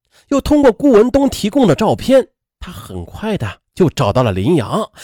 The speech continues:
并且在几天之后的一次午餐会上认识了他。啊，也就从那之后的，他就经常以请教健身技巧为由，主动的去接近他。徐颖不停的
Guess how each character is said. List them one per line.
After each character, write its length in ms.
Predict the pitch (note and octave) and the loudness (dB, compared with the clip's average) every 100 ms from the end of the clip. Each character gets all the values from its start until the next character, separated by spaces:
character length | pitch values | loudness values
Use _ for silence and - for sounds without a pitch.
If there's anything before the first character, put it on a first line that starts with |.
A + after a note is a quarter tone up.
| - | -6
并 160 | D#3+ B2 | 0 0
且 180 | G2+ G2 | 0 -2
在 140 | C3 | -4
几 180 | - F#2+ | -6 -10
天 200 | A#2 A2+ | -6 -4
之 100 | D3 | -4
后 160 | - C3+ | -2 -2
的 100 | G2 | -2
一 120 | C3+ | -4
次 160 | - | -4
午 240 | B2 G#2 G2 | -4 -4 -8
餐 240 | - G3+ | -4 -6
会 340 | G3+ F4 E4 - | -4 0 0 0
上 180 | A2 - _ _ _ | -4 -10 _ _ _
认 260 | A#2+ C3+ | 0 2
识 100 | - | 0
了 100 | B2 | -2
他。 160 | F#2+ - - _ _ _ _ _ _ _ _ _ - | -4 -6 -14 _ _ _ _ _ _ _ _ _ -10
啊， 120 | F#3+ | -8
也 120 | G#3 | -6
就 220 | A#3 C#4 B3+ | 0 0 0
从 240 | - C4 | 0 0
那 120 | C4+ | 0
之 160 | - - | 0 -4
后 320 | - D#4+ C4 | 0 2 4
的， 200 | B2 - _ _ | 2 -4 _ _
他 140 | F#3 | 0
就 80 | F#3+ | 2
经 180 | A#3 G3 | 2 0
常 220 | C3+ F#3+ | 0 0
以 120 | F#3 | -2
请 280 | A#3 - C3+ | -4 -2 0
教 260 | F#3 E3 D#3 | 2 2 2
健 240 | C4 G#3 | 2 2
身 180 | A#3+ B3 | 2 0
技 160 | D4+ | 0
巧 200 | A#3+ - | -2 -4
为 160 | F#2 D#3 | -2 0
由， 320 | G#2 A#2 A3+ | 2 2 2
主 200 | - B2 | 2 -4
动 160 | G#2 C#3 | 0 0
的 120 | G2+ | 0
去 200 | - A2 | -2 -2
接 140 | E3 | 0
近 160 | F#3+ C#3 | 2 0
他。 180 | B2 - _ _ _ _ _ _ - _ | -2 -12 _ _ _ _ _ _ -20 _
徐 240 | - - B3 | -6 -2 2
颖 180 | G3+ | 2
不 140 | G3+ C4 | 2 -4
停 400 | - - C3+ A3 | -4 -4 -2 -2
的 180 | G3 | -4